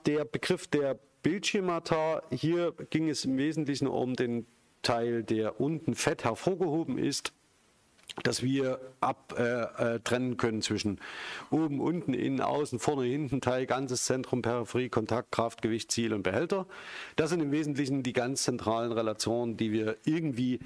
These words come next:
als Menschen, ähm, spüren können, also denen wir ausgesetzt sein können und die wir wahrnehmen können und die natürlich dann auch in der sprachlichen Konzeption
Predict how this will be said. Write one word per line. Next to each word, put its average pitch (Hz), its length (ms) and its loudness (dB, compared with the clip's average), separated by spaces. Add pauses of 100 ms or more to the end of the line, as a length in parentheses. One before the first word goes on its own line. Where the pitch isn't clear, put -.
(280)
als 120 200 0
Menschen, 127 500 0 (200)
ähm, 107 400 0 (400)
spüren 208 560 0
können, 190 320 0
also 123 200 0
denen 139 160 0
wir 127 140 0
ausgesetzt 165 460 0
sein 156 240 2
können 165 180 0
und 131 120 0
die 123 100 0
wir 113 160 2
wahrnehmen 196 420 2
können 185 240 0
und 139 120 0
die 139 60 2
natürlich 143 380 0
dann 131 140 2
auch 120 140 2
in 123 60 -2
der 120 100 0
sprachlichen 120 500 0
Konzeption 117 600 0